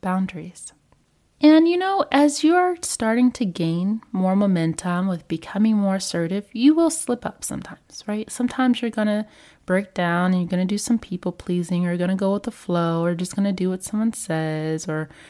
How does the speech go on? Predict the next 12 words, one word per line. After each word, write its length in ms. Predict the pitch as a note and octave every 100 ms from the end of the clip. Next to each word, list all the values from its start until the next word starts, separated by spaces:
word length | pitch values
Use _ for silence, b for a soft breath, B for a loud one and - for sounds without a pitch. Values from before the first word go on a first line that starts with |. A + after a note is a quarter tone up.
| B
you're 100 | E3+
not 180 | E3+ F3+
gonna 140 | A3
really 160 | G#3+ A3
say 300 | G#3 - G3
exactly 580 | F#3+ E3+ F3 F#3+ F#3+ G#3
what 300 | G3 G3+ -
you 80 | A3+
want. 640 | G#3+ F#3 E3+ D#3+ D#3 E3+ _ B B B
It 120 | A#3+
takes 400 | - A#3 B3 -
time. 720 | - - G#3 A3 F#3+ D3+ F3+